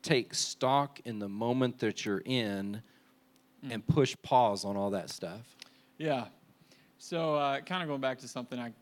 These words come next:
Speaker 2: I guess I kinda went down that, that rabbit hole earlier. Um,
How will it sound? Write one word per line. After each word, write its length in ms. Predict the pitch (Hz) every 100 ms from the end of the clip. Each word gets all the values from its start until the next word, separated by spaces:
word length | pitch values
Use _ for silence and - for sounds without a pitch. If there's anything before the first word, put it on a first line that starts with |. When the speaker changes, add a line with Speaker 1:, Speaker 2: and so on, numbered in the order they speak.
| -
Speaker 2:
I 60 | 117
guess 200 | 123 123
I 60 |
kinda 220 | 117 120 117
went 180 | 117
down 160 | 117 113
that, 160 | 113 113
that 200 | - 113
rabbit 220 | 117 117
hole 180 | 113 117
earlier. 440 | 123 120 117 113 - _ _ _ -
Um, 520 | 131 127 127 120